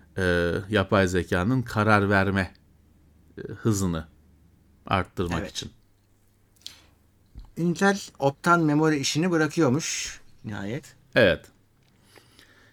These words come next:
Speaker 1: Ya bu haber şimdi şöyle, bu haber, e, bu haberi yazanlar bile çok anlamamışlar açıkçası.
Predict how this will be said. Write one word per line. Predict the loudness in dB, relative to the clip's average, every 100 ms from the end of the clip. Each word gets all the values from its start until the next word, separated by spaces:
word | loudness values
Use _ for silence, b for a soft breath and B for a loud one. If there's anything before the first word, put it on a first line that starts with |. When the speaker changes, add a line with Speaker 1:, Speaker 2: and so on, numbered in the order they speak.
| b
Speaker 1:
Ya | 6 6 6
bu | 6
haber | 6 6 6
şimdi | 4 2 2
şöyle, | 2 4 6 6 6
bu | 4
haber, | 4 2
e, | 0 -2 0 2 2 2
bu | 2
haberi | 4 4 6
yazanlar | 6 6 4 4 4 4
bile | 4 2
çok | 2 0
anlamamışlar | 2 4 6 6 4 2 -2
açıkçası. | -2 -4 -2 -2 2 0 -2